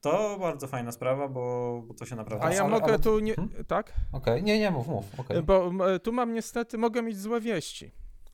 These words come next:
Speaker 2: Bo, y,
Speaker 1: Mhm.
Speaker 2: y, to, że wyk-, że gdzieś tam zarejestrowano, że gdzieś, e,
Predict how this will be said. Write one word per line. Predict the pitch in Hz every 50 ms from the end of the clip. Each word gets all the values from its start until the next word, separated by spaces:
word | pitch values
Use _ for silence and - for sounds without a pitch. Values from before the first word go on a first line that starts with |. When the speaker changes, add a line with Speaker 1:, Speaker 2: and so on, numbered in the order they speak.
| - - _ -
Speaker 2:
Bo, | 156 123 139 160 170 170 - 170
y, | 170 170 165
Speaker 1:
Mhm. | 131 120 113 123 123 - - - 156
Speaker 2:
y, | 156
to, | - - 247 247
że | 190 233 214 190
wyk-, | 196 196 - - 220 202 196 190 185 185 180
że | - 202 185
gdzieś | 180 247 233 -
tam | - 226 208 190
zarejestrowano, | 202 196 190 202 196 196 - - - 202 196 190 220 220 214 208 196 196 185 180
że | 170 - 185
gdzieś, | 170 - _ _ - 208 202 190 -
e, | 202 196 196